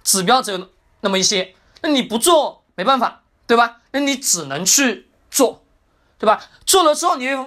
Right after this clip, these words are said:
你，你就发现了，到最后所算下来的，又加上利息，又各式各样，各式各样，你到最后你发现，哎呀，还是亏损的，没盈利。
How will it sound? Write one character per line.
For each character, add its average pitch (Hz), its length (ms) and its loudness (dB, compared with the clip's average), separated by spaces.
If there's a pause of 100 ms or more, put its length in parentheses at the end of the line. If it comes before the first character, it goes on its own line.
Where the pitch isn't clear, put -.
你， 220 240 -4
你 208 140 -4
就 254 200 4
发 226 140 2
现 262 140 0
了， - 220 -2 (180)
到 294 180 4
最 302 160 -4
后 285 180 2
所 190 220 -10
算 302 260 -2
下 233 160 -4
来 180 160 -4
的， 185 260 -2 (200)
又 277 140 0
加 254 160 2
上 254 240 0
利 285 160 0
息， 240 420 -4 (420)
又 220 120 0
各 294 160 4
式 247 200 -2
各 240 80 -2
样， 240 180 2
各 233 80 -6
式 254 120 -2
各 226 100 -4
样， 208 160 -2
你 165 40 -14
到 185 100 -2
最 208 100 -4
后 208 60 0
你 180 80 -8
发 175 140 -2
现， 185 240 -6 (500)
哎 160 100 0
呀， 147 240 -2 (160)
还 - 220 -8
是 147 140 -6
亏 202 120 -2
损 202 140 -6
的， 127 180 -8
没 151 120 -2
盈 143 180 -8
利。 220 200 -4